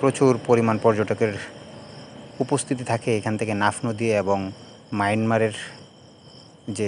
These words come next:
সীমান্ত দেখার জন্য যে জায়গাটা, স্থানটা রয়েছে, সেটাকে বলা হয় বড়ইতলি। বড়ইতলি নামক জায়গা থেকে দেখেন কত সুন্দর পাহাড়, সাগর, নাফ নদী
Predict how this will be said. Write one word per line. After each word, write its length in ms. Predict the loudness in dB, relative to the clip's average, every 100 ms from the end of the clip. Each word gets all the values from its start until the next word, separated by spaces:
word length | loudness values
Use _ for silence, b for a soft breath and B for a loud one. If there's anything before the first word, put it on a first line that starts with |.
| -4
সীমান্ত 420 | -4 -2 -2 -4 -6 -4
দেখার 300 | -4 -4 -4 -4 -6
জন্য 200 | -6 -6 -6
যে 100 | -6 -8 -10 B B B -20 -20 -12 -2
জায়গাটা, 320 | 0 0 -2 -2
স্থানটা 280 | -2 -2 0
রয়েছে, 260 | 0 0 -2 -6
সেটাকে 220 | -4 -2 -2
বলা 120 | -2
হয় 100 | -2 -2
বড়ইতলি। 400 | -2 0 0 0 0
বড়ইতলি 380 | 0 0 -2 -2 -2
নামক 200 | -4 -6 -2
জায়গা 220 | -2 0 -2
থেকে 140 | -6 -6
দেখেন 200 | -6 -6 -6
কত 100 | -6 -6
সুন্দর 240 | -6 -6 -4 0
পাহাড়, 320 | 2 2 -2 -2
সাগর, 340 | -2 -2 -6 -8 -16 B B B B B -8 0
নাফ 160 | 0 0 -4
নদী 280 | -4 -4